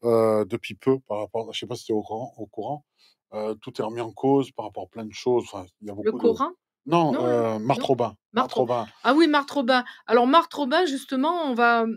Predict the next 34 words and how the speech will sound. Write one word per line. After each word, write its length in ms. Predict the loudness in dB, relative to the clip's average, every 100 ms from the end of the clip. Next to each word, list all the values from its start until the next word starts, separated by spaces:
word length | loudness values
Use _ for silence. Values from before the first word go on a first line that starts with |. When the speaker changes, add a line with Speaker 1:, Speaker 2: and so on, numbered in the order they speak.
| -8
Speaker 2:
j'ai 220 | -4 -2
lu 180 | 0 -2
deux 180 | -2 0
livres 340 | 2 0 0
sur 160 | -4 -2
Marthe 220 | -2 -4
Robin, 340 | -6 -2 -2 0
donc 280 | -2 -4 -2
un 100 | 2
à 100 | 2
charge 420 | 2 2 2 0
et 80 | 0
un 140 | 2
à 60 | 0
décharge. 640 | 0 -2 0 0 0 -8 -10 _ _ _ _ _ _ _ _ _ 2
Et 100 | 4
Marthe 260 | 6 4 2
Robin, 720 | -4 2 4 6 6 4 6
euh, 340 | 8 8 8 4
bah, 280 | 2 2 2
je 140 | 0
vais 260 | -2 -4 -2
demander 400 | -2 -2 0 2
à 60 |
mon 160 | 2 0
guide, 300 | 2 4 4
il 140 | 2 -4
va... 180 | -4 -2
on 60 | 0
va 120 | 0
faire 240 | 2 0
avec, 300 | 0 -2 -6 -12
euh, 60 |
Christelle. 640 | -12 -12 -10 -6 -4 -4